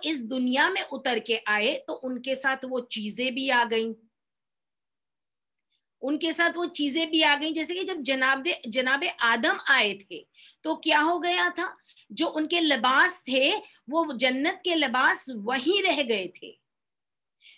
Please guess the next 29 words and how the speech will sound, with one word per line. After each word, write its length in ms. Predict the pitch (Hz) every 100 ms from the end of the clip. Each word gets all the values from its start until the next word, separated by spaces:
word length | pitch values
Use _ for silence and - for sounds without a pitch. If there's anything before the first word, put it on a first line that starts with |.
| -
क्योंकि 240 | 302 311
वो 120 | 349 359
जन्नत 480 | 254 254 262 320 320
के 100 | 339
लिए 220 | 359 370
नहीं, 220 | 403 392 -
अल्लाह 260 | 254 269 294
ने 120 | 339
कहा 260 | 320 294 302
था 160 | 349
मैं 160 | 359 320
तुम्हें 220 | 320 320
जमीन 480 | 294 254 247 294 339
के 140 | 349 349
लिए 160 | 339
खलीफा 460 | 302 302 269 240 269
बना 300 | 233 233 208
रहा 220 | 190 170
हूँ। 240 | 156 _ _ _ - - -
तो 60 | 302
वो 100 | 330
जब 180 | 339 339
जमीन 480 | 254 247 269 349 370
पे 60 | 339
आए 380 | - 254 269
तो 160 | 302 359
जन्नत 560 | 262 269 262 269 294 - 359
की 100 | 359
कुछ 220 | 330